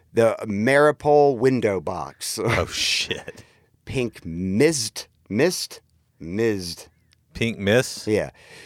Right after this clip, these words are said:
Speaker 1: So then the thread turned to something a little bit different, Ben.
Speaker 2: Yeah.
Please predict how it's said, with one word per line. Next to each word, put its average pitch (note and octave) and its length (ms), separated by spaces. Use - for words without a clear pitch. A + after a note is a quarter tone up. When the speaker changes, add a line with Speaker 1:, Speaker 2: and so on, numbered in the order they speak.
Speaker 1:
So F#3 400
then B3 420
the G3 140
thread D#3+ 420
turned C#3+ 280
to B2 60
something A2+ 380
a G2+ 60
little E3+ 260
bit D3 180
different, F2+ 360
Ben. F2 180
Speaker 2:
Yeah. E2+ 140